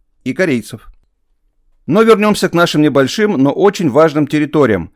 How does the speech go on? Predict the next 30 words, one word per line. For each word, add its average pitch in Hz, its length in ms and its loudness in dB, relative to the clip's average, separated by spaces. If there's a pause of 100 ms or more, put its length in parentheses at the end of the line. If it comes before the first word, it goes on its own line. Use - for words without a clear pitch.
(120)
на 113 100 -6
которых, 151 380 0
по 139 100 0
мнению 139 240 2
многих 127 360 0
ученых, 196 420 -2
родился 135 520 -2
европейский 131 640 -4
тип - 240 -8
развития 104 400 -6
государства 107 460 -6
и - 20 -6
права. 90 360 -8 (200)
Да, - 380 2
было 208 260 2
бы 196 120 0
хорошо, 185 380 2
если 156 300 -2
бы 151 240 2
вы 175 160 2
постоянно 180 580 0
сопоставляли 156 640 0
предпосылки 151 640 -6
формирования 135 600 0
античного 123 520 -6
государства 113 440 -6
права 175 380 -2 (100)
с 98 80 -12
древневосточным 135 880 0
типом. - 400 -18